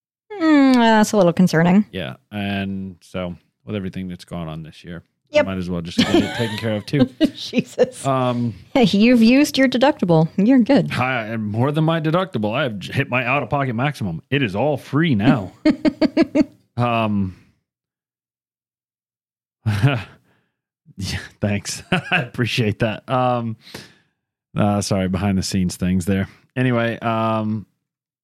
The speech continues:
Speaker 2: I actually had an echocardiogram
Speaker 1: How's your heart?
Speaker 2: Saturday. I don't know. They haven't told me yet. So
Speaker 1: Isn't that, like, an instant thing? Like,
Speaker 2: um,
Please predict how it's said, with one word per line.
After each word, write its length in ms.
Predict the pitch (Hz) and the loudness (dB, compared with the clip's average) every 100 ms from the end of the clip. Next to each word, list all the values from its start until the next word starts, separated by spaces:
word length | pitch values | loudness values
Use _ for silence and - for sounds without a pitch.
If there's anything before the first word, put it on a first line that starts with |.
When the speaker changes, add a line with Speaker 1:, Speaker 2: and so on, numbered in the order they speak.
| _ _ _ _ _ _ _ _ _ _ _ _ _ _ - | _ _ _ _ _ _ _ _ _ _ _ _ _ _ -4
Speaker 2:
I 160 | 135 | -2
actually 260 | 143 - 123 | -2 -2 0
had 140 | 120 | 0
an 80 | 110 | 0
echocardiogram 880 | 117 107 104 113 107 87 98 98 95 - - _ _ _ _ | -2 -2 -2 -2 -2 0 -2 0 -4 -8 -20 _ _ _ _
Speaker 1:
How's 280 | 208 208 202 | 2 4 4
your 100 | 202 | 4
heart? 420 | 170 262 240 - - - | 6 6 4 0 -12 -8
Speaker 2:
Saturday. 540 | - 113 117 95 98 | -4 -2 -2 -2 -2
I 80 | 127 | -2
don't 120 | 170 | 0
know. 160 | 202 135 - _ - | 0 0 -4 _ -4
They 80 | |
haven't 240 | 107 131 113 | -2 -2 -2
told 160 | 135 117 | -2 0
me 100 | 92 | -2
yet. 140 | 95 _ _ _ _ _ _ | -4 _ _ _ _ _ _
So 200 | - - | -8 -2
Speaker 1:
Isn't 180 | 202 226 | 4 4
that, 80 | 208 | 6
like, 220 | 208 202 | 4 4
an 80 | 175 | 4
instant 380 | 190 196 233 247 | 2 2 0 2
thing? 360 | 247 311 330 - - 202 | 4 4 2 -2 -18 -2
Like, 180 | 180 175 _ 76 85 | -2 -2 _ _ -20
Speaker 2:
um, 1400 | 95 80 82 82 95 107 127 127 127 123 120 120 117 | -20 -20 -16 -12 -8 -2 0 0 0 0 -2 -2 -2